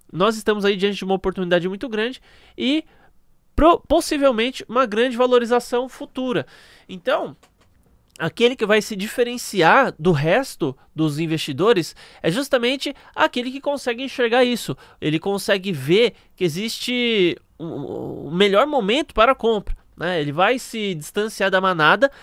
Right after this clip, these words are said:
e vai realizar a sua, é, a sua,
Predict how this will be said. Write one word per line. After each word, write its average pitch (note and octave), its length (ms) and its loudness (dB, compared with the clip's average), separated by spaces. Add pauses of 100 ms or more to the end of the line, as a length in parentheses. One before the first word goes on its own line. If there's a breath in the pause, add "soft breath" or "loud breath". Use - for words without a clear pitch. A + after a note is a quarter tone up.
(240 loud breath)
e D4 100 0
vai G#3+ 320 2 (140)
realizar A3 640 4 (240 loud breath)
a C4+ 160 2
sua, G#3+ 880 4 (340 loud breath)
é, C3 520 2
a C#3 40 2
sua, E3+ 920 4